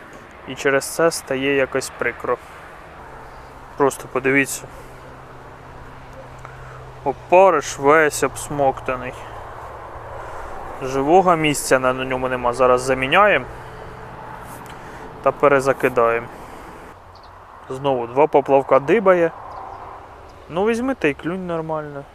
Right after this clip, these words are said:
Ні, дибає. Бо хоча б якась нормальна краснопірка зайшла б. Але ні.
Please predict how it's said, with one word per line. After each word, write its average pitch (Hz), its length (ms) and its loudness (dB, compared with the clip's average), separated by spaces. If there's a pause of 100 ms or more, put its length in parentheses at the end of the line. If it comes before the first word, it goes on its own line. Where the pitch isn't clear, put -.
(140)
Ні, 202 160 -10 (280)
дибає. 147 540 -4 (1120)
Бо 170 160 4
хоча 175 320 2
б - 60 -20
якась 151 360 0
нормальна 143 520 -2 (920)
краснопірка 180 840 2
зайшла 165 540 4
б. - 20 2 (1800)
Але 208 200 -2
ні. 113 260 -10